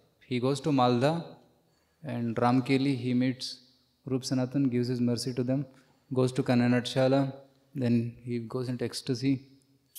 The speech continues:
in that place, remembering Krishna. Then Sanatan Goswami advises, "You are going with thousands of people, please don't go. It will spoil Vrindavan.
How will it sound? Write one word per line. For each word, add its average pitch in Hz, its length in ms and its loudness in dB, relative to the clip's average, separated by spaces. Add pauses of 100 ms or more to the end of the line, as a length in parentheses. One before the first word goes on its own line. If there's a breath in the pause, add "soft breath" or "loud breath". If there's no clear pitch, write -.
(360)
in 123 120 -4
that 120 180 -4
place, 127 320 -2
remembering 120 340 0
Krishna. 143 440 -4 (680 loud breath)
Then 131 140 -4
Sanatan 135 420 2
Goswami 135 360 4
advises, 127 380 6 (260)
"You 143 100 0
are 123 120 0
going 151 200 2
with 160 100 -6
thousands 151 460 -2
of 185 80 -10
people, 147 280 -6 (160)
please 156 240 -10
don't 147 240 -2
go. 143 80 0 (760)
It 127 100 -8
will 127 180 -2
spoil 135 340 0 (100)
Vrindavan. 110 460 -2